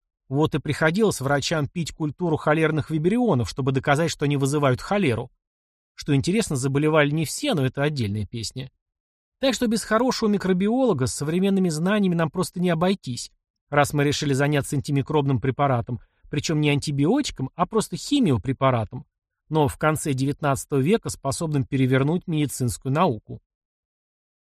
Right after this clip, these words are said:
Причём предпосылки к этому были. Красные стрептоциты получили сначала при синтезе анилиновых красителей как побочный продукт и забросили его, потому что краситель он поганый.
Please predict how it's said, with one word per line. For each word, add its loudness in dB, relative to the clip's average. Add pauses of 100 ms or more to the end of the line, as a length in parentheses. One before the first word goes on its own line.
(120)
Причём 0
предпосылки -4
к -6
этому 0
были. -2 (360)
Красные 2
стрептоциты -4
получили -2
сначала 0
при -6
синтезе -4 (160)
анилиновых 2
красителей -2
как -4
побочный 0
продукт -2 (400)
и -4
забросили 2
его, -2
потому 2
что -6
краситель 0
он 2
поганый. 0